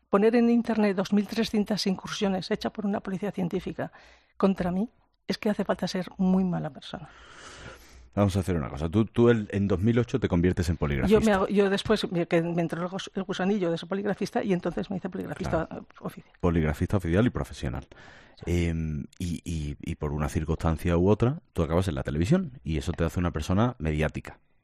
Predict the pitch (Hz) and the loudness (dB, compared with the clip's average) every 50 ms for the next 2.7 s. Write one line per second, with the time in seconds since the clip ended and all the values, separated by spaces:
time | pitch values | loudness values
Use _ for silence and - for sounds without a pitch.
0 | _ _ _ _ _ _ - 214 190 185 185 190 226 269 269 - - - - 214 | _ _ _ _ _ _ 0 2 2 2 2 0 0 0 -2 -4 -12 -4 0 2
1 | 208 208 202 202 202 196 196 - - 196 196 190 - - _ _ - 175 160 160 | 2 2 2 2 2 2 2 0 0 2 0 0 -2 -4 _ _ -6 -4 -2 -2
2 | 165 160 156 160 160 165 170 170 165 - - 202 208 | -2 -2 -4 -4 -6 -8 -10 -10 -10 -6 -6 -6 -8